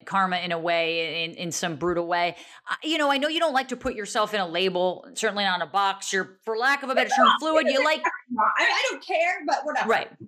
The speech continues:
Speaker 1: You like what you like, but I'm curious, did you get, do you feel like you have to represent some sort of community or faction of maybe not perfectly straight women? Or do you just say, "Fuck it, you're gonna do what you're gonna do"?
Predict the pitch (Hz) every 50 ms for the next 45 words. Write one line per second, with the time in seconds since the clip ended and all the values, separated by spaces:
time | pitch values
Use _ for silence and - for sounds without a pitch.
0 | - _ _ _ - 359 330 311 302 302 302 311 311 247 254 247 208 226 226 208
1 | 196 - - - 254 254 247 240 240 - 311 320 320 285 - - - _ - 277
2 | 285 202 240 294 240 208 - 294 - - 214 - 262 277 294 247 - - - -
3 | 302 392 571 587 571 494 440 392 - - 311 - - - 269 302 285 - - 311
4 | 302 247 196 180 226 262 269 - - - 240 269 247 180 147 165 202 214 233 226
5 | - - - - 247 226 226 240 233 - - - - 247 233 233 240 233 233 233
6 | 214 190 - - _ _ _ _ _ _ _ _ _ - - - - 262 240 214
7 | 208 214 226 240 247 254 247 262 240 233 254 254 247 247 240 - 226 202 185 165
8 | - - - - - 202 208 220 226 226 - - - - 254 247 240 240 226 226
9 | 240 - 208 202 190 165 196 208 214 220 214 - 226 226 214 214 208 202 196 -
10 | - - - 220 226 220 220 - 247 247 240 - 226 233 226 - - - 214 214
11 | 214 196 170 160 175 202 220 233 294 349 381 381 349 - 233 240 226 220 226 226
12 | 233 220 190 233 226 226 - - 240 220 208 208 - - - 233 214 202 - 202
13 | 185 - 185 190 190 185 202 185 175 151 160 190 180 165 - - 165 165 143 160
14 | 147 151 151 147 165 175